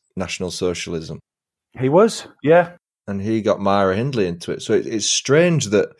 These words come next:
Speaker 1: it's almost as if these people think, "Right, let me get," um, obviously back in them days, Wikipedia wasn't a thing. They go, "Right, top ten list of bad books." And it's like,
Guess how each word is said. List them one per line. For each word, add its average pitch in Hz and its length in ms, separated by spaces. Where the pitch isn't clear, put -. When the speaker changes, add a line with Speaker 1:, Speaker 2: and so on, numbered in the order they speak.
Speaker 1:
it's 120 160
almost 262 320
as 143 120
if - 300
these 139 240
people 135 420
think, 101 460
"Right, 90 340
let 131 160
me 165 120
get," 143 180
um, 101 200
obviously 95 300
back - 260
in 92 60
them 92 160
days, 87 160
Wikipedia 92 500
wasn't 90 260
a - 20
thing. 131 200
They 92 120
go, 95 80
"Right, 107 400
top - 220
ten 135 220
list 104 240
of 95 140
bad 110 260
books." - 480
And - 120
it's - 120
like, 92 380